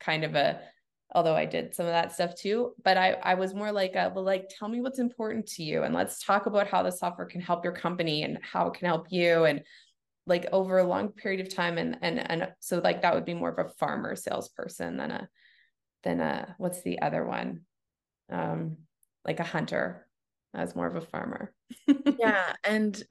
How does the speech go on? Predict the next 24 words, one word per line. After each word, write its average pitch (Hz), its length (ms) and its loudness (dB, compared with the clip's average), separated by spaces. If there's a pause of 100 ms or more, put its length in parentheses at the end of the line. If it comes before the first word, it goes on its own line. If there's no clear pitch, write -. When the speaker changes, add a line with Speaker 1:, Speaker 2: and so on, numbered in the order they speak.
Speaker 2:
and 202 300 -4 (560)
I've 214 60 -10
been 214 340 2 (200)
reading 214 240 0
some 185 160 -6
books 185 240 -6
and 185 80 -6
looking 180 240 -6
into 175 160 -8
sales, 170 400 -6
and 180 280 -6 (320)
a 208 60 -8
thought 262 360 2
that 202 280 2
really 196 220 2
does 208 180 0
resonate 208 380 -2
with 202 160 -8
me 208 220 -4
is 185 500 -4 (1400)
salespeople 262 440 2
are 277 60 6
really 233 220 6
important. 190 400 -4